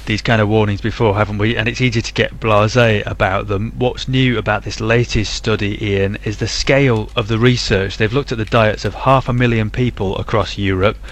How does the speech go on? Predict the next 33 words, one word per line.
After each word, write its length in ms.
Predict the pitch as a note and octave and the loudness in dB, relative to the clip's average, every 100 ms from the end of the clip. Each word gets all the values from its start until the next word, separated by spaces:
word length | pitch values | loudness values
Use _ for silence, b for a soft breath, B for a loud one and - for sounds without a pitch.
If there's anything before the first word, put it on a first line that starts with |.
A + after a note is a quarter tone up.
| B B | B B
and 140 | - A2+ | -2 2
they 80 | A#2 | 2
found 260 | D3+ D3 | 4 4
as 100 | B2+ | 2
many 220 | D3+ F3+ | 2 2
as 140 | - B2 | 0 -2
one 260 | C#3 D3+ | 0 0
in 160 | C#3 A#2 | 0 -4
thirty 760 | - - C#3 C3+ - G2+ F#2+ - - | -2 2 2 2 -2 -4 -6 -4 0
early 300 | B2 A2+ G#2+ | 2 2 2
deaths, 400 | A#2 G2+ - - | 2 2 -2 -8
that's 180 | - | -6
one 160 | A#2 A#2+ | -4 -2
in 120 | A2 | -2
thirty, 560 | G2+ A#2+ A2+ G#2 G#2 G2+ B B - | 0 2 2 2 -6 -12 B B -6
are 80 | A2+ | -2
caused 380 | B2+ A#2 A2 | 2 2 2
by 180 | A#2+ G#2 | 2 0
eating 480 | A#2 A2+ - G#2+ G#2 - | 0 -2 -2 -2 -4 -4
too 340 | D3 C3+ A#2+ | 0 0 0
much 480 | A2 A2+ - - - | -2 -2 -2 -10 -2
processed 580 | C3 A2+ G#2 A2+ G2 A#2 | 2 2 2 0 0 0
meat. 360 | A#2 - - | 0 0 -2
This 160 | B2 A2+ | -2 -2
is 100 | G#2+ | -2
meat 220 | A2+ G#2+ | -2 -2
that's 160 | - A#2 | -4 0
made 260 | A2 G#2 | 2 2
by 120 | G2+ | 0
combining 680 | G2+ - A#2 A#2 A2 G#2+ G#2 - | -2 -2 0 2 4 2 -2 0
all 160 | C3 | 2
the 100 | A#2+ | 2
leftover 600 | A2 A2+ A2 - G#2+ G#2 | 2 0 0 0 0 2